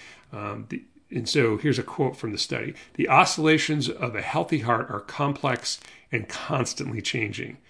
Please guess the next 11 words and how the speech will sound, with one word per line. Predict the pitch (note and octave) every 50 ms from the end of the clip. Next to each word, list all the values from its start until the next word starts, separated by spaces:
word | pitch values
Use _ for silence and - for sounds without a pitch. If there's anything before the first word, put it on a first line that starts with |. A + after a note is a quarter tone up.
| - - - - _
which | - A#2+ A#2+ -
allow | D3+ A#2+ A2 B2 C3+ D#3+ F3+
your | F#3 D#3+ C#3+
cardiovascular | - - C#3+ C3+ C3+ B2 A#2+ A#2 A2+ - - A#2+ B2 B2
system | - - B2 A2 - - A2 G2
to | - -
rapidly | A2+ G#2 G#2+ A2 A#2+ C3 C3 - D3 B2 B2 A#2
adjust | A2 A2+ A2 F#2+ - -
to | -
sudden | - - - - C#3+ C3+ C3 C3+ C3+ C3+ C3+ - - - _ _ _ _
physiologic | - - E3+ G3 F3 D3+ B2 G#2 G2+ F#2 F#2 F#2 G2 A2 G#2+ - - -